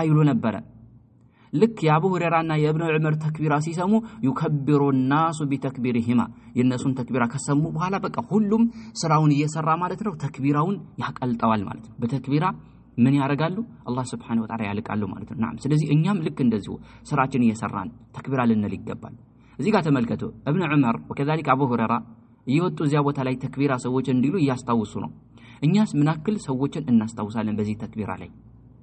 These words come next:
ምናክል አባት እናቶቻችን፣ ወከዛሊከ ወንድም እህቶቻችን፣ እንዲሁ የስራ ባልደረቦቻችን፣ በአጠገባችን በአካባቢያችን ያሉ ሰዎችን በዚህ ላይ እንዴት እናስታውሳቸዋለን? አናስታውስም። ብዙዎቻችን ነቅስ ጉድለት አለብን፣ በል እንፈራለን ማለት ነው። ላ፣ አያስፈልግም።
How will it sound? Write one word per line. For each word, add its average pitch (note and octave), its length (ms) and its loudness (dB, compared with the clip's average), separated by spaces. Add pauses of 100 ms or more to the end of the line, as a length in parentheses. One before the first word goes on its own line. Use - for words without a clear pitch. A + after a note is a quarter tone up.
(300)
ምናክል D3+ 340 2
አባት C3 300 2
እናቶቻችን፣ A2 680 -2 (640)
ወከዛሊከ C#3+ 480 2
ወንድም C3+ 280 2
እህቶቻችን፣ A2+ 640 -2 (400)
እንዲሁ C3 220 4
የስራ C3+ 300 2
ባልደረቦቻችን፣ A2+ 880 0 (500)
በአጠገባችን C#3 800 0
በአካባቢያችን C3 640 0
ያሉ A2+ 160 2
ሰዎችን B2+ 420 -4
በዚህ B2 200 2
ላይ D3 100 2
እንዴት D3 200 2
እናስታውሳቸዋለን? G2+ 880 -4 (480)
አናስታውስም። D3+ 540 4
ብዙዎቻችን C3 500 0
ነቅስ A#2 220 2
ጉድለት G2+ 360 -4
አለብን፣ - 360 -12
በል D3+ 180 4
እንፈራለን A#2 520 0
ማለት A2 180 -10
ነው። G2 80 -4
ላ፣ D#3 100 0 (180)
አያስፈልግም። A#2+ 560 -4